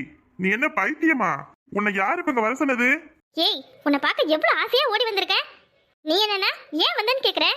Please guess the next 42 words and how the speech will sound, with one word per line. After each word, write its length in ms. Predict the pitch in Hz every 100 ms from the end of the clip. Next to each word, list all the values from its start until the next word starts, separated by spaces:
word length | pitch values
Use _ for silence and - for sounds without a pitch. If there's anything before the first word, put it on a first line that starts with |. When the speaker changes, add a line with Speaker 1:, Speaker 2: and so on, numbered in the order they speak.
| - - _ _ -
Speaker 2:
ஐயோ 220 | 311 320 359
பாவமே, 440 | 302 349 381 349
வீட்ல 280 | 370 427 466
யாரும் 280 | 370 330 392
இல்லையே, 220 | 359 339
சாப்பாட்டுக்கு 440 | 453 370 480 466 381
என்ன 180 | 339 427
பண்ணுவா? 300 | 381 330 339 453 - -
சரி, 200 | 349 370
நம்ம 200 | 330 320
போய் 220 | 440 480
எதுவும் 220 | 403 554
செஞ்சு 200 | 415 480
கொடுத்துட்டு 320 | 605 539 440
வரலாம்னு 320 | 349 381 508
சொல்லிட்டு 240 | 466 381 508
வந்தேன். 360 | 349 285 349 523 - _
நீ 120 | 339 480
என்னன்னா 300 | 466 403 494 370
ஏன் 200 | 403 508
வந்த, 160 | 392 480
எதுக்கு 280 | 370 587 554
வந்தேன்னு 240 | 403 440
கேக்குற? 200 | 415 285 320 453 - - _ -
Speaker 1:
அதுக்கு 260 | 156 175 202
தான் 200 | 339 247
வீட்ல 220 | 320 330
செல்வி 300 | 262 240 330
அக்கா 180 | 320 233
இருக்காங்கல்ல, 420 | 196 170 156 220 220 147 -
அவங்க 260 | - 233 302
பாத்துப்பாங்க. 500 | 247 320 392 254 202 147 - _
நீ 140 | 180
கிளம்பு 320 | 175 196 277
முதல்ல. 300 | 233 190 175 180 214 - _ _ _
வீட்ல 300 | 165 185 247
யாருக்கிட்டயும் 400 | 233 208 226 285
சொல்லிட்டு 240 | 247 285 262
வந்தியா, 180 | 254
இல்ல 140 | 320 262
சொல்லாம 320 | 247 254 269
வந்தியா? 260 | 240 226